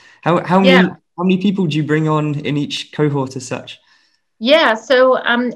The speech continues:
Speaker 2: we start at beginning of each quarter, and we're adding about, like, twelve people into the program. I think that's, for them, it's a nice number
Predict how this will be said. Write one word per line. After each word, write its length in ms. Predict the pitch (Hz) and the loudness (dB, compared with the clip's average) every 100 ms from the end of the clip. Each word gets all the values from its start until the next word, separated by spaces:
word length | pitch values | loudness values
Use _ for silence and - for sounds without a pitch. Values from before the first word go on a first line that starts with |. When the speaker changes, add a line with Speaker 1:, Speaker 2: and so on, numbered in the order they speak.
| - | -8
Speaker 2:
we 180 | 220 | -10
start 460 | 254 - 247 247 330 262 | -10 -4 -2 0 -2 -6
at 160 | 247 | -8
beginning 340 | 240 240 233 226 | -10 -6 -4 -4
of 100 | 226 | -6
each 220 | 226 - | -10 -14
quarter, 400 | - - 233 233 | -12 -6 -6 -4
and 220 | 330 254 220 | -4 -2 -4
we're 140 | 220 - | -4 -4
adding 320 | 208 220 214 | -4 -4 -4
about, 400 | 202 202 202 202 _ _ | -4 -2 -2 -4 _ _
like, 220 | - 190 - _ | -8 -8 -8 _
twelve 800 | - - 226 220 214 214 208 208 _ _ | -20 -6 0 2 4 2 0 -6 _ _
people 520 | - 233 233 208 - | -10 -8 -6 -6 -6
into 420 | - 214 208 - 208 | -2 -2 -2 -10 -12
the 100 | 185 | -12
program. 760 | - - 175 170 180 175 185 | -14 -8 -6 -6 -8 -10 -10
I 120 | - 196 | -12 -10
think 320 | - 202 190 | -10 -10 -8
that's, 360 | 185 185 _ _ - | -8 -8 _ _ -6
for 120 | 214 | -4
them, 300 | 190 214 220 | 0 0 0
it's 180 | 214 - | -4 -12
a 40 | |
nice 560 | 202 202 208 214 - - | -6 -2 -2 -4 -10 -6
number 840 | 220 208 214 214 208 202 196 190 | -2 0 0 0 0 0 0 -4